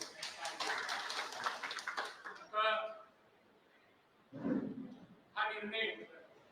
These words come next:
हा काही निर्णय माझा एकट्याचा निर्णय नाही. आणि या संदर्भामध्ये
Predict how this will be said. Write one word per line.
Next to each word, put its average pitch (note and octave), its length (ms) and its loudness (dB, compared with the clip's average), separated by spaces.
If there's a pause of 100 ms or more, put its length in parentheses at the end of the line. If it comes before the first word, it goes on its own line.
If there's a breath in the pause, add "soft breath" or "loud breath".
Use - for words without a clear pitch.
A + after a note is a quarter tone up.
(400)
हा G3+ 80 -4
काही G#3+ 220 4
निर्णय G#3+ 220 -2
माझा G#3 260 2
एकट्याचा A3+ 380 0
निर्णय G#3 380 -4
नाही. - 160 -8 (1600)
आणि F#3+ 200 -4
या A3 120 8
संदर्भामध्ये G#3+ 720 0